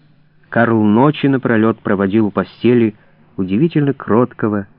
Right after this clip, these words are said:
и веселого ребенка. Горе неотступно сторожило Маркса и его семью. После изнурительной болезни, явившейся следствием плохого питания,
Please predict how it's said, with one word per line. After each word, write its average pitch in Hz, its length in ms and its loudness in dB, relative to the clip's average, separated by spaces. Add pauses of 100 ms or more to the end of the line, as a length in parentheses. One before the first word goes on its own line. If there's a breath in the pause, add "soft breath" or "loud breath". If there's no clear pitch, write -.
(320)
и 104 120 0
веселого 92 580 -2
ребенка. 82 560 -6 (1200)
Горе 160 440 4
неотступно 165 920 2
сторожило 127 640 0
Маркса 107 500 0
и 101 60 2
его 95 340 0
семью. 87 540 -6 (640)
После 123 300 2
изнурительной 139 560 2
болезни, 113 680 2 (200)
явившейся 101 540 -2
следствием 104 580 -2
плохого 98 440 0
питания, 123 600 -2